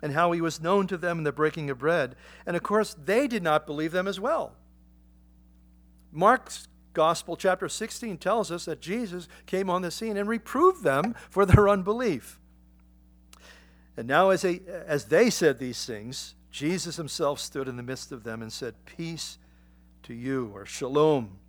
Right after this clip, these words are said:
And then they were terrified and frightened and supposed that they had seen a ghost, a spirit. He said to them, "Why are you troubled,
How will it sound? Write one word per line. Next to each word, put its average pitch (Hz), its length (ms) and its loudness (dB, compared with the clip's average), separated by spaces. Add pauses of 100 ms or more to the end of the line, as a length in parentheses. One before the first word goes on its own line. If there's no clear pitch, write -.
(880)
And 107 100 -16
then 160 160 4
they 170 120 2
were 180 100 2
terrified 175 560 2
and 151 140 -6
frightened 180 320 -2
and 165 80 -6
supposed 190 400 -4
that 147 100 -8
they 151 140 2
had 151 100 -2
seen 190 300 -4
a 190 60 -6
ghost, 202 680 0 (280)
a - 80 -14
spirit. 196 460 -10 (1400)
He - 80 -18
said 147 260 -2
to 139 80 -4
them, 139 220 -4
"Why 151 220 2
are 147 100 2
you 131 160 -8
troubled, 139 560 -4